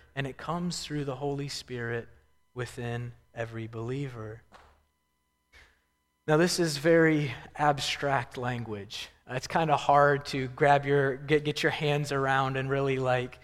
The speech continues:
say, "Okay, I really understand what you're saying." It's kinda difficult to do that, and I think that God understood that, and he actually gave us a very good image to associate our relationship with him,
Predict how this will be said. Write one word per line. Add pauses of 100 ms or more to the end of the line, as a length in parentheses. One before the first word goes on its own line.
(120)
say,
"Okay,
I
really
understand
what
you're
saying." (580)
It's
kinda
difficult
to
do
that,
and
I
think
that
God
understood
that, (320)
and
he
actually
gave
us
a
very
good
image
to
associate
our
relationship
with
him,